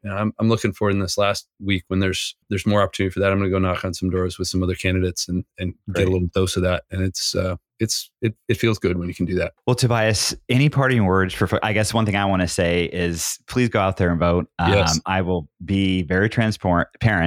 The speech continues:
Speaker 2: Uh, I am independent, so I don't get the <laughs> vote in the primary election. I know what you, you'll say. I should, uh, <laughs> switch, uh, to, for the primary. But,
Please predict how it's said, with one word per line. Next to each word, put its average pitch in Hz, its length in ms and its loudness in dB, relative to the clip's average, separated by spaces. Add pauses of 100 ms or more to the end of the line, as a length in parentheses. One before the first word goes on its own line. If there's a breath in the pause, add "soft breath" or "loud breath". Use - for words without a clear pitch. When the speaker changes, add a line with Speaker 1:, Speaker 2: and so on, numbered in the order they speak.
(180)
Speaker 2:
Uh, 87 220 2
I 87 160 2
am 87 300 4
independent, 92 580 2
so 92 100 0
I 87 80 2
don't 95 320 -2
get 101 140 -2
the 107 100 2
<laughs> - 0 -
vote 95 340 2
in - 160 4
the 123 80 4
primary 120 460 2
election. 110 400 2
I 98 80 2
know 101 140 4
what 87 160 2
you, - 160 -6 (300 loud breath)
you'll 90 180 0
say. 110 380 2
I 90 100 0
should, 82 260 -6
uh, 71 280 -4
<laughs> - 0 -
switch, - 520 0
uh, 117 680 0
to, 113 100 0
for 104 160 2
the 98 80 2
primary. 107 380 2
But, 110 340 0